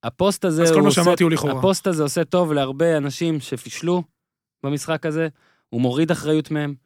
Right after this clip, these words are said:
Speaker 1: הוא כאילו בא להראות, "וואלה, אני אשם, אני הקשבתי, אני,
Speaker 2: לא,
Speaker 1: אני
Speaker 2: לא, הוא
Speaker 1: מדבר
Speaker 2: לא
Speaker 1: איתך על,
Speaker 2: אשם.
Speaker 1: רגע, אני מדבר איתך על אחריות מוסרית,
Speaker 2: אה, אוקיי.
Speaker 1: ואני מדבר איתך על מה חיימוב אומר, תפסיק להגיד לי מה אני, אני מסכים איתך שהוא לא אשם."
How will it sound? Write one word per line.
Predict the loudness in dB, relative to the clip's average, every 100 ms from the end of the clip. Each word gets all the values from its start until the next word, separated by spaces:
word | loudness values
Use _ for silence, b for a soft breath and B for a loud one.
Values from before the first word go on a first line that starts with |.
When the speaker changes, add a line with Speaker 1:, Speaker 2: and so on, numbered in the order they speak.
| _ _ _
Speaker 1:
הוא | -14
כאילו | -4 0 2
בא | 2 2 2
להראות, | 2 2 2 0
"וואלה, | -2 -4 -6
אני | -4 -2 -2
אשם, | -4 -6 -4 -4 -6
אני | -6 -6 -6 -8
הקשבתי, | -8 -8 -8 -10
אני, | -6 -4
Speaker 2:
לא, | -2
Speaker 1:
אני | -2 0
Speaker 2:
לא, | 0
הוא | 0
Speaker 1:
מדבר | 2
Speaker 2:
לא | 2
Speaker 1:
איתך | 2
על, | 0
Speaker 2:
אשם. | 0
Speaker 1:
רגע, | -2 -2
אני | -4
מדבר | -2 -4
איתך | -2
על | -4
אחריות | -4 -6
מוסרית, | -6 -6 -4 -4
Speaker 2:
אה, | -6
אוקיי. | -12 -10
Speaker 1:
ואני | -6
מדבר | -4 -6
איתך | -6
על | -8
מה | -6
חיימוב | -2 0 0
אומר, | -2
תפסיק | -4 -6 -4
להגיד | -2 -2
לי | -2
מה | 0 2
אני, | 0 0
אני | 0
מסכים | 0 0 0
איתך | 0 -4
שהוא | -6
לא | -6
אשם." | -6